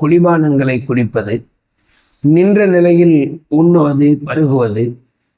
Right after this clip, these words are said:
இதுபோல செயல்பாடுகள், மேஜையில் அமர்ந்து உண்ணக்கூடிய பழக்கத்தினால், கரண்டியினால் உண்ணக்கூடிய பழக்கம், இதுபோல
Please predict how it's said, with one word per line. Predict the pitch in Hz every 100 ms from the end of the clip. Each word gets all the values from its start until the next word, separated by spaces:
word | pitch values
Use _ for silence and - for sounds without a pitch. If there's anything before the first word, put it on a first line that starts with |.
| _
இதுபோல | 170 175 185 202 190
செயல்பாடுகள், | 151 165 190 175 151 147 123 117 - _ _ _ _ -
மேஜையில் | 143 160 196 190 185 180
அமர்ந்து | 151 160 156 151
உண்ணக்கூடிய | 151 151 127 151 143
பழக்கத்தினால், | 127 135 135 - 107 120 123 107 - _ _ _ _ _ _ -
கரண்டியினால் | 165 185 220 202 190 185 175
உண்ணக்கூடிய | 160 160 160 160 151 135
பழக்கம், | 110 123 135 - 131
இதுபோல | 165 165 175 190 135 120 254